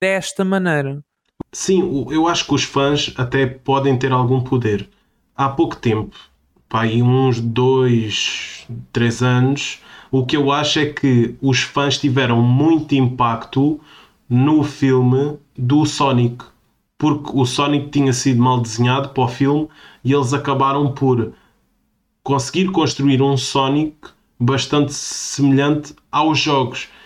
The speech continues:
Speaker 2: E então aí a fanbase teve muito poder. Eu acho que a f-, a fanbase deve ser se-, quase sempre ouvida, porque às vezes as fanbases são muito tóxicas. Mas o que é que eu queria tocar com este tema? Eu acho que a nostalgia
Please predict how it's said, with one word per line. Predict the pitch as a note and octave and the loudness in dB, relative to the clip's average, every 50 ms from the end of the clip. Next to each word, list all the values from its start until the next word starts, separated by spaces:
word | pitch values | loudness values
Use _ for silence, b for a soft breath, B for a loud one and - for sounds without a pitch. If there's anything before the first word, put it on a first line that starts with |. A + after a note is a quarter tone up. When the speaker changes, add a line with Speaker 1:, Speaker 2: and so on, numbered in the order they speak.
| B - | B -2
Speaker 2:
E | C3 | 0
então | C3 B2 B2+ D3+ D3 | 0 0 2 2 2
aí | D3 D3 D3+ D3+ | 2 2 2 2
a | C#3 | 0
fanbase | - - C#3 C3+ C3 B2 C#3+ C#3+ B2+ - | 0 0 0 2 2 2 2 0 0 -2
teve | - C#3+ C3 A#2+ | -2 0 2 2
muito | B2+ C3 C#3 C3+ C3 - | 2 2 2 0 -2 -2
poder. | - C3 B2 A2+ G#2+ G2+ G2+ B B B B B - | -2 -2 0 0 0 -2 -4 B B B B B -2
Eu | C3 B2+ C3+ | 0 0 0
acho | C3+ - - | 0 0 -2
que | D3 | -2
a | C#3 | -4
f-, | - - - C#3 | -4 -6 -10 -8
a | C3 C3+ C3+ | -6 -6 -6
fanbase | B2+ - C#3 C3+ C3+ B2+ C3 C#3+ C3+ - - | -4 -2 -2 0 0 0 0 0 -2 -2 -2
deve | C#3 C#3 A#2+ - | -2 -2 -2 -4
ser | - - C#3+ C3+ | -4 -2 -2 -2
se-, | A#2+ - - - - - - - - _ _ _ | -2 -4 -8 -8 -8 -10 -10 -12 -16 _ _ _
quase | - - D#3+ D#3+ D3+ - | -4 -2 -2 -2 -2 -4
sempre | - - - D#3 D3 C3 - C#3+ | -4 -2 0 0 0 0 2 2
ouvida, | C3+ B2 A2+ A2 G#2 G2+ G2 - - _ _ _ _ | 2 2 0 -2 -4 -6 -8 -14 -20 _ _ _ _
porque | _ - C#3+ | _ -6 -4
às | C#3 C3+ | -2 0
vezes | D3+ D3 C3+ | 0 0 0
as | D3 C#3 | 0 -2
fanbases | - - C#3 C3+ C3 B2 B2 C#3 C3 C3 - | -2 0 0 0 2 2 2 0 0 0 0
são | - C3+ | 0 2
muito | C3 C3 B2+ B2+ - | 2 2 0 0 -4
tóxicas. | - G#2 G2 - - B2+ A2 - - G2 - - _ _ _ _ _ _ _ - | -8 -10 -10 -10 -10 -12 -12 -12 -14 -18 -18 -18 _ _ _ _ _ _ _ 0
Mas | D3 D#3+ F3+ E3 C#3+ | 2 2 2 2 2
o | E3 | 0
que | - E3+ | 0 -2
é | D#3 | 0
que | - D#3+ | 0 0
eu | C#3 | 0
queria | - C#3+ D3 C#3+ | 2 2 2 2
tocar | - - - C#3 C3+ C3 | 0 -2 -4 -4 -4 -2
com | B2+ - | 0 0
este | C3+ B2+ B2 - | 0 0 -2 -2
tema? | - A2 G2+ G2 F#2+ F#2+ F#2+ - _ _ _ _ _ | -4 -4 -4 -4 -6 -8 -10 -14 _ _ _ _ _
Eu | C3 C3 C3 | 0 2 2
acho | C#3 D3 C#3 - - - | 2 0 0 -2 -2 -2
que | D3 | 0
a | C#3+ | 2
nostalgia | D3 C#3+ - - - B2+ B2+ - - C3 B2+ C3 C3 C3+ C3 C3 B2+ | 2 2 0 0 -2 -2 -2 -2 -2 0 0 2 2 0 -2 -4 -8